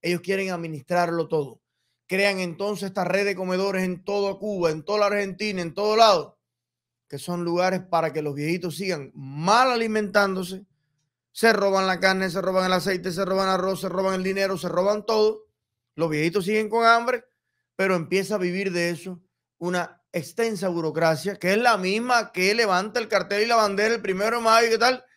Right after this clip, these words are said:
porque están viviendo de todas estas políticas que son el robo más descarado que le puedes hacer al erario público. Bien, mira,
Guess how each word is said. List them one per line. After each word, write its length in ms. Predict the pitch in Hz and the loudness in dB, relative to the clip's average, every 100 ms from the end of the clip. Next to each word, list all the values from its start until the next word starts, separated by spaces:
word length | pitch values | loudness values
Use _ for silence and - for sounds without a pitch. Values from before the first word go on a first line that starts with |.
| _ _ - | _ _ -6
porque 260 | 208 196 | -4 -4
están 420 | 185 - 196 220 | -6 0 2 0
viviendo 720 | 208 190 185 190 202 196 196 | -4 -4 -2 -2 -2 -4 -4
de 420 | 139 165 175 - _ _ _ _ _ | -4 -2 -2 -4 _ _ _ _ _
todas 280 | 233 226 196 | 0 2 0
estas 300 | 196 214 208 | -4 -8 -8
políticas 760 | 170 160 165 175 190 185 - _ _ _ _ _ | -6 -6 -8 -10 -10 -12 -16 _ _ _ _ _
que 140 | 156 | -14
son 420 | - 175 180 185 _ _ _ _ _ _ _ | -10 -8 -8 -12 _ _ _ _ _ _ _
el 220 | 185 175 165 | 0 2 2
robo 520 | 170 185 202 226 214 | 0 4 6 8 6
más 200 | 180 185 | 2 -2
descarado 640 | 175 170 180 170 170 180 180 | -4 -6 -2 0 2 0 -2
que 80 | |
le 80 | 165 | -6
puedes 240 | 147 165 165 | -4 -4 -2
hacer 300 | 160 165 170 | -4 -4 -4
al 160 | 156 | -4
erario 360 | 143 147 160 147 | -4 -4 -4 -8
público. 360 | 151 123 113 _ _ | -10 -12 -18 _ _
Bien, 380 | 226 233 - _ _ _ _ _ _ _ _ _ _ _ _ _ _ _ | 2 2 -2 _ _ _ _ _ _ _ _ _ _ _ _ _ _ _
mira, 600 | - 196 214 226 233 - | -4 0 4 2 0 -6